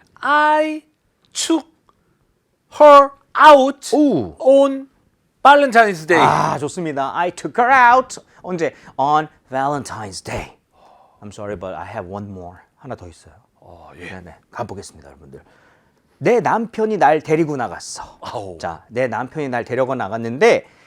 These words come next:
Speaker 2: 우리의 기념일에."
Speaker 1: 음.
Speaker 2: 아, 기념일. 잠깐만. 기념일.
Speaker 1: 알아요.
Speaker 2: 알아요, 알아요.
Speaker 1: 여러분들도 아시죠? 기념일.
Speaker 2: <laughs>
Speaker 1: 자, 한번 같이 해보시죠, 영작.
Speaker 2: 어허.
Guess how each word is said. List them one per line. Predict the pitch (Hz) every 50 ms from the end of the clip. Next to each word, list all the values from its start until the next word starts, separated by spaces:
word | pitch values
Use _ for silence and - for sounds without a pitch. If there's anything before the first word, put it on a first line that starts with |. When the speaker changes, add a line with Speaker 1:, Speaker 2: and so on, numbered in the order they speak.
| _ _ _ _
Speaker 2:
우리의 | - 131 123 131 131 120 135 139 151 147 - _
기념일에." | - - 120 113 123 131 151 151 123 98 - - - - _ _
Speaker 1:
음. | 120 131 147 160 160 160 165 165 160 160 160 160 160 156 160
Speaker 2:
아, | - - 139
기념일. | - - 262 254 320 330 294 262 185
잠깐만. | - 220 233 175 143
기념일. | - - 294 349 359 359 339 330 302 294 277 269 247 233
Speaker 1:
알아요. | 185 190 190 165 135 110
Speaker 2:
알아요, | 180 226 254 311 320 311 302
알아요. | 269 269 294 302
Speaker 1:
여러분들도 | 240 269 269 311 302 262 - -
아시죠? | - 190 208 233 254 226
기념일. | 190 269 208 220 233 233 233 220 180 131
Speaker 2:
<laughs> | - 160 - 143 - - 214 170 135
Speaker 1:
자, | - 147
한번 | 202 214 202
같이 | 185 190 190 - 240
해보시죠, | 240 233 202 220 196
영작. | 180 180 175 185 185 190 214 240 240 -
Speaker 2:
어허. | 123 113 110 110 143